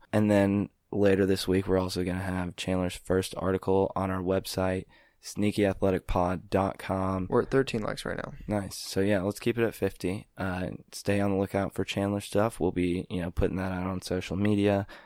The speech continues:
Speaker 1: And also thank you to the eleven people who bought t-shirts.
Speaker 2: Yeah, really appreciate it.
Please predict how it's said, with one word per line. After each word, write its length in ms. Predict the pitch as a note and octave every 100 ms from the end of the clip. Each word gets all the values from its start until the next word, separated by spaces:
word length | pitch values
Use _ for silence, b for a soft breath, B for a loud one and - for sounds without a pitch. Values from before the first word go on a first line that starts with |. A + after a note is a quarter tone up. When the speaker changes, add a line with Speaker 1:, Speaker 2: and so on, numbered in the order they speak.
| B -
Speaker 1:
And 240 | F#2+ F#2 F#2
also 320 | A2 G#2+ G#2
thank 380 | - G2+ G2+ -
you 220 | G2 F#2
to 380 | - - F2 F2
the 160 | - F#2+
eleven 340 | F#2 G2 F#2
people 320 | - F#2 D#2
who 80 | F2
bought 240 | - -
t-shirts. 560 | - - - - - - _ _ -
Speaker 2:
Yeah, 300 | A#2+ G#2+ G2+ A#2+ -
really 240 | A#2+ A#2+
appreciate 540 | A2+ A#2 G#2+ - G#2+ G#2
it. 160 | -